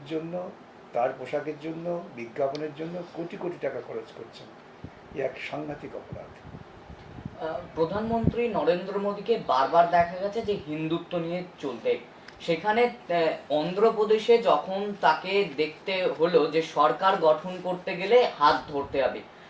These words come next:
Speaker 2: চন্দ্রবাবু নাইডুর হাত ধরতে গিয়ে অন্ধ্রপ্রদেশের জন্য, মুসলিমদের জন্য বিশেষ কিছু ব্যবস্থা করতে বলা হয়েছে।
Speaker 1: প্রথমত হচ্ছে ভারতবর্ষের জনগণ,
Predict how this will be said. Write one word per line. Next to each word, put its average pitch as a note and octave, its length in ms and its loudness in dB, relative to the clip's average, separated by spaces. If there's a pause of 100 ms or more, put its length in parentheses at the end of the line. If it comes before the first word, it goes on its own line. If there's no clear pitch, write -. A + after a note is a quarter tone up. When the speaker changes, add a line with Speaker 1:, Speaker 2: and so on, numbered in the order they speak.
(140)
Speaker 2:
চন্দ্রবাবু G#3+ 560 6
নাইডুর G3+ 580 4
হাত D3+ 340 4
ধরতে F#3+ 340 -2
গিয়ে G#3+ 180 6
অন্ধ্রপ্রদেশের F3+ 920 0
জন্য, G3 420 0 (240)
মুসলিমদের A#3 800 6
জন্য A3+ 200 2 (160)
বিশেষ G3+ 320 -2 (100)
কিছু F#3 340 -6 (280)
ব্যবস্থা C#3+ 400 4
করতে B2+ 260 -4
বলা A#2+ 180 0
হয়েছে। A#2 160 -4
Speaker 1:
প্রথমত G#3 420 2
হচ্ছে A3+ 400 4
ভারতবর্ষের F3 800 2
জনগণ, E3 500 2